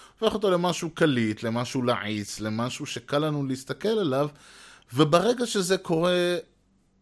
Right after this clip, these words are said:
כמו שאמרתי, טענו את הרובה שלנו בתחמושת, יש לנו עם מה לעבוד. אבל שאם אני עכשיו צריך להתחיל לבוא ולצורך העניין להסביר לה, הייתי צריך לבוא,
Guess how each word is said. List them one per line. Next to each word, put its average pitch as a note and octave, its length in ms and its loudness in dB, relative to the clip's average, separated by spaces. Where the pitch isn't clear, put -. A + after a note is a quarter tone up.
כמו D3 160 -6
שאמרתי, D3 560 -2
טענו C#3 500 0
את C#3+ 100 -2
הרובה B2+ 320 2
שלנו B2+ 300 -2
בתחמושת, A#2 800 -4
יש A#2 180 -6
לנו C#3+ 180 0
עם G#2+ 160 -2
מה A#2+ 140 0
לעבוד. G2+ 640 0
אבל B2+ 100 -10
שאם E3 240 -2
אני F#3 120 0
עכשיו D#3+ 240 -2
צריך - 200 -6
להתחיל D3 420 0
לבוא B2+ 460 4
ולצורך A2+ 640 0
העניין A2 340 0
להסביר G2+ 600 0
לה, G#2+ 240 0
הייתי A2+ 260 -2
צריך - 260 -10
לבוא, E2 300 -8